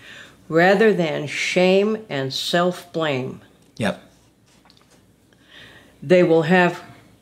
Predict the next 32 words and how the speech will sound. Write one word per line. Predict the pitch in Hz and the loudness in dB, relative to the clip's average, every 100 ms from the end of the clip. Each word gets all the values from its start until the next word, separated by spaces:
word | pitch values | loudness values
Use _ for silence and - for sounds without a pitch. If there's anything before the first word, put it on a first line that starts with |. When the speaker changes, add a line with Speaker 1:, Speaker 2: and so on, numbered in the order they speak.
| _ _ | _ _
Speaker 1:
compassion | - 175 170 202 208 185 202 190 | -2 -2 2 2 4 2 2 0
for | 190 165 | 0 0
themselves | 147 147 - 190 202 185 180 | 0 -4 0 2 2 0 -4
as | 156 - | -6 -8
children | - 202 202 214 233 220 _ _ - - - _ _ - | -2 0 0 -2 -6 -12 _ _ -20 -20 -20 _ _ -2
and | 165 | 0
at | 170 - | 0 0
least | 190 240 - - | -2 -2 -4 0
an | 190 185 | 0 0
understanding | 190 208 196 196 - - 185 147 135 107 110 _ - | 0 0 0 -4 -4 0 0 0 -6 -12 -16 _ -12
of | 156 143 | -12 -4
where | 160 | -4
the | 151 | -4
parents | 151 - 160 147 139 - | -8 -4 -2 -2 -6 -8
were | 135 | -10
coming | - 143 123 117 | -6 -6 -6 -8
from. | - 104 - _ - _ | -14 -18 -20 _ -20 _
Speaker 2:
Which | 131 123 - | -2 0 0
is | 120 - | -2 0
kind | 156 175 170 | 0 2 4
of | 139 | 4
what | 127 | 2
I | 123 | 0
touched | 127 139 - 131 | 0 -2 -2 0
on | 123 123 - | 0 -2 -6
in | 135 | -2
that | 131 123 - - - - | 0 -2 -4 -18 -20 -8
last | 131 123 135 - | -2 0 -2 -2
video | 180 208 123 | 2 2 2
about | 113 110 123 | 0 -2 -2
Speaker 1:
Right. | 127 | -2
Speaker 2:
how | 120 123 127 | 0 0 -4